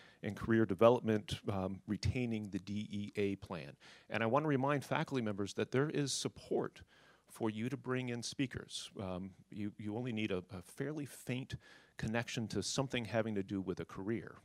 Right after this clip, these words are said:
right, in, um, in, in the field of your choice, okay? So, um, many speakers in the past have given, um, a more formal academic address as well as an informal conversation about how they made their way to, um,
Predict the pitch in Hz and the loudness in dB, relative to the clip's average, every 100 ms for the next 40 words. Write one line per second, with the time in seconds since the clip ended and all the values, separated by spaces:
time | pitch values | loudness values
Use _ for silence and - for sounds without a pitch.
0 | - 82 82 - 104 101 104 - - - | -14 -12 -12 -6 -4 -2 -4 -10 -20 -20
1 | - - 113 104 101 101 - 110 107 107 | -8 4 6 6 4 -4 -2 0 0 -4
2 | - 101 98 92 - _ _ - 98 98 | -4 -4 -4 -8 -16 _ _ -16 -8 -2
3 | 104 104 104 104 - - - - - - | 0 0 -2 -4 -4 -6 -8 -8 -12 -12
4 | - - 107 117 - 139 117 - - - | -14 -12 -12 -8 6 8 8 6 -18 -18
5 | - - 117 107 110 - - - 120 151 | -2 6 8 8 2 -4 -14 0 6 8
6 | 143 131 _ - 131 - 147 127 117 104 | 6 4 _ -20 -12 2 2 4 2 0
7 | - 139 123 120 110 98 113 107 101 95 | -2 0 2 0 -2 0 2 2 0 -6
8 | - 95 90 107 110 104 95 - 135 123 | -8 -8 -8 -4 -2 0 -2 -2 -2 0
9 | 117 110 - 85 90 123 151 135 123 120 | -2 -4 -8 -12 -10 -8 -4 -4 0 2
10 | 117 - - - - 101 104 104 98 92 | 2 -4 -12 -8 -4 -2 0 0 0 -4
11 | - 107 104 101 101 98 92 87 - - | -4 -4 -4 -4 -2 -2 -2 -4 -8 -8
12 | 98 95 92 82 - 92 90 - - - | -6 -4 -6 -6 -8 -8 -6 -6 -10 -20
13 | - 95 95 95 95 92 90 85 85 - | -10 -4 -4 -2 -4 -6 -6 -8 -10 -14
14 | _ _ _ - 92 90 87 85 | _ _ _ -10 -8 -6 -6 -8